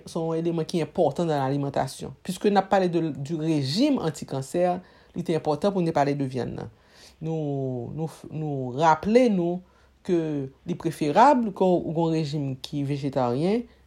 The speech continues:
ki pa inkli vyann ladan, men si pou manje vyann nan, men ki, men ki kalite ki,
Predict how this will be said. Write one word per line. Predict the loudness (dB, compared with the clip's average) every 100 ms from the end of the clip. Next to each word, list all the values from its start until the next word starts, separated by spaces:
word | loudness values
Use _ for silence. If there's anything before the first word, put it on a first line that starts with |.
| _
ki | -6 4
pa | 4
inkli | 4 -4 -4 -4 -2 -2
vyann | -2 -2 -2
ladan, | -4 -4 -2 -2 -4 -12 -8
men | -6
si | -6 -2 2
pou | 4
manje | 4 2 0
vyann | 0 -2 -2
nan, | -4 -4 -12 _ -10
men | -4 0 0 -2
ki, | -8
men | 0 2 2
ki | 2 -2 -2 -4
kalite | 0 0 0 -2 -4
ki, | -4